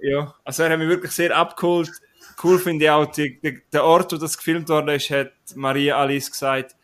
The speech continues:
hat Bezug zu ihrer Familie. Wenn ich es richtig verstanden habe, gehört das Ganze an Anliegen ihrer Verwandten. Also man merkt, dass sie sich da etwas auskennt. Also für die wieder etwas fürs Auge, sieht wirklich toll aus. Es hat wieder coole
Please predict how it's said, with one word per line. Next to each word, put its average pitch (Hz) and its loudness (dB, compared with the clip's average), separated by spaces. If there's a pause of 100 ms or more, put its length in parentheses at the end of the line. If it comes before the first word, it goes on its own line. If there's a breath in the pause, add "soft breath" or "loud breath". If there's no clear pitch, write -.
(400)
hat 131 -8
Bezug 143 -10
zu 143 -4
ihrer 127 -2
Familie. 170 -2
Wenn 160 -2
ich 156 -4
es - -8
richtig 156 -8
verstanden 147 -4
habe, 139 -4
gehört 139 0
das - -10
Ganze 135 -2
an 135 0 (420 soft breath)
Anliegen 147 4
ihrer 135 2
Verwandten. 143 0
Also 147 0 (420)
man 151 0
merkt, 175 2
dass 147 -4
sie 151 -6
sich 156 -6
da 165 0
etwas 156 -6
auskennt. 170 -4
Also 135 -6 (440)
für 139 -14
die 170 0
wieder 170 4
etwas 160 4
fürs - -8
Auge, 165 2
sieht 139 -4
wirklich - -12
toll 147 -2
aus. 147 -6
Es 131 -14
hat 131 -6
wieder 135 -8
coole 156 -2